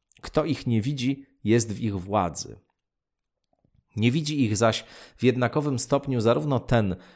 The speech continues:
kto nie zdając sobie sprawy, że istnieją, podlega apodyktycznym rządom ponadosobowej instancji kosmosu, gwiazd, archetypów, et cetera, jak i ten, kto skutkiem oświeceniowej pychy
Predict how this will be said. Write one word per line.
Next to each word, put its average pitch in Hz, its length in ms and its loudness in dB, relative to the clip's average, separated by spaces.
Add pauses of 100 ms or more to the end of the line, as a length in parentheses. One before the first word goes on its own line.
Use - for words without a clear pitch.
kto - 180 0
nie 123 140 6
zdając 131 400 2
sobie 113 240 2
sprawy, 123 400 0
że 104 140 -2
istnieją, 113 800 0
podlega 120 420 2
apodyktycznym 123 800 0
rządom 110 460 0
ponadosobowej 120 840 2
instancji 110 640 -2
kosmosu, 120 600 -2
gwiazd, 113 460 -4
archetypów, 107 680 -2
et 101 180 -2
cetera, 98 480 2 (520)
jak 139 240 4
i 139 60 -2
ten, 202 240 0
kto 139 240 2
skutkiem 156 440 -2
oświeceniowej 131 760 0
pychy 139 480 0